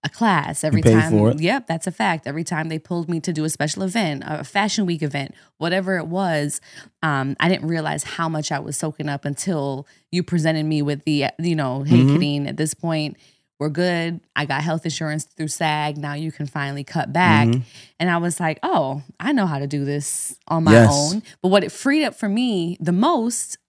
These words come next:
Speaker 1: was my time.
Speaker 2: Talk about it. Talk about it.
Speaker 1: My time. Autonomy over my time, I think, is the biggest thing that I want in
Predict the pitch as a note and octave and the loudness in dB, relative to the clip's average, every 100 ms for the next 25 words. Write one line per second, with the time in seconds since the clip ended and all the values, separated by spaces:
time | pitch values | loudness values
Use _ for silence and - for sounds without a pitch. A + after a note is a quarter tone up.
0 | D3+ D3 D3+ E3 D#3 - - F#3+ F3 D3+ | -6 -4 -4 -4 -6 -6 -2 0 2 2
1 | A2 A2 B2 A2 F2 C#2 _ - A#2 A#2 | 2 4 6 4 2 -4 _ 0 2 2
2 | F2+ C#2+ - C3 E3+ - F3+ F3 D3+ - | 0 -4 -4 -4 -4 -6 -2 -2 -4 -6
3 | D#3 - G#3 G#3 A3 G#3 F3 F3 E3+ D#3+ | -6 -4 -4 -2 -4 -2 -2 0 -2 -6
4 | - D#3 D#3 D3 E3 E3 D#3 C3 D#3 D3+ | -4 -4 -4 -4 -6 -4 -4 -4 -4 -2
5 | D#3 E3 - D3+ C#3 C3+ C#3+ C#3+ C#3+ B2+ | -2 -4 -6 -6 -4 -4 -4 -6 -8 -10